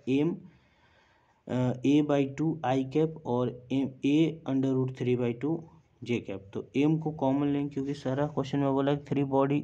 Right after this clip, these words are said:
इक्वल मासेस, तो मास एम है तो एम को कॉमन लेंगे तो सब एम से एम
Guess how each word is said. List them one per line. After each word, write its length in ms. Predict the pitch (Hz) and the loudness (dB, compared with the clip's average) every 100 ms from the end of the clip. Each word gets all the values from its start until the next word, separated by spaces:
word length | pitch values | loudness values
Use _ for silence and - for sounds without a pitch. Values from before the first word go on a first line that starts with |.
| 143 | -2
इक्वल 320 | 135 165 160 | 0 6 8
मासेस, 440 | 147 131 139 151 - | 6 2 -2 -4 -4
तो 60 | |
मास 360 | 113 127 156 - | -2 0 -2 -4
एम 200 | 143 147 | -2 0
है 60 | 147 | -2
तो 120 | 147 | -4
एम 220 | 123 139 | -2 -2
को 160 | 139 139 | -2 -4
कॉमन 280 | 135 135 135 | -2 -2 -2
लेंगे 280 | 135 135 | -2 -2
तो 60 | 131 | -4
सब 260 | - 135 135 | -4 -4 -2
एम 200 | 135 135 | -2 -2
से 140 | 135 | -2
एम 120 | 143 | -4